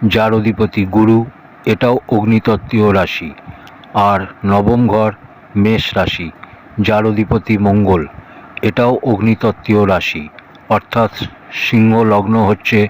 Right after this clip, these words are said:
অগ্নিতত্ত্বীয় লগ্ন প্রধান। দ্বিতীয় ঘরে সূর্য বসে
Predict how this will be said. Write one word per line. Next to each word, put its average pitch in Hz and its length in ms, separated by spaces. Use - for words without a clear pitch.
অগ্নিতত্ত্বীয় 107 880
লগ্ন 101 340
প্রধান। 87 380
দ্বিতীয় 113 420
ঘরে 120 280
সূর্য 107 400
বসে 117 380